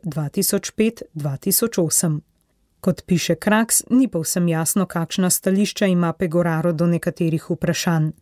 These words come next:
Kaj bo torej naredil, še ni jasno, zagotovo pa svoj mandat začenja v močno razdeljenem političnem in cerkvenem prostoru, kjer se te delitve čutijo tudi znotraj same Papeške akademije za življenje.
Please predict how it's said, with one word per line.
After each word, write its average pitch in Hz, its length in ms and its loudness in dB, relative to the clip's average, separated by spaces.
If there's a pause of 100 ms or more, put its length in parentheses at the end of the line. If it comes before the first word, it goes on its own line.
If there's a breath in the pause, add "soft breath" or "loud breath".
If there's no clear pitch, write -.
(460 loud breath)
Kaj 175 200 2
bo 170 120 0
torej 196 320 2
naredil, 214 480 2
še - 160 -2
ni 254 160 4
jasno, 170 440 -2
zagotovo 160 600 -2
pa 170 160 -2
svoj 226 240 0
mandat 190 480 0
začenja 196 560 0
v 165 80 0
močno 240 400 0
razdeljenem 165 720 0
političnem 202 720 0
in 165 160 2
cerkvenem 185 560 0
prostoru, 240 560 2 (420 loud breath)
kjer 285 200 0
se - 180 0
te 196 200 0
delitve 185 520 0
čutijo 220 400 0
tudi 208 320 -2
znotraj 208 400 0
same 156 380 0
Papeške 160 640 -2
akademije 196 640 0
za 160 160 0
življenje. 151 640 2